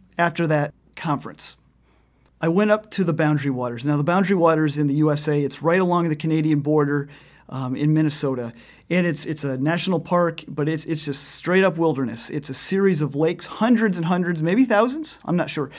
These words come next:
Somebody will have to fact check me there, but it's a series of lakes, and it is, it is rugged, and it is dangerous, and it is beautiful.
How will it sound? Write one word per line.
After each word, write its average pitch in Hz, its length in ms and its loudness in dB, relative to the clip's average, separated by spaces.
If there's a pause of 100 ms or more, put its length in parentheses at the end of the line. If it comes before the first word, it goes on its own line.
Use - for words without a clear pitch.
(300)
Somebody 165 260 -2
will 160 80 2
have 151 80 0
to 147 80 -12
fact 151 260 -2
check 147 200 -6
me 139 100 0
there, 131 160 -2
but 117 160 -10 (280)
it's 185 200 4
a 151 40 0
series 190 360 2
of 165 100 -2
lakes, 180 420 0 (320)
and 165 140 0
it 170 160 2
is, 147 280 0
it 151 120 -2
is 113 160 -6
rugged, 170 680 0 (540)
and 147 140 2
it 123 60 -2
is 110 160 -10
dangerous, 180 760 -2 (440)
and 147 100 0
it 131 80 -2
is 117 140 -8
beautiful. 117 720 -8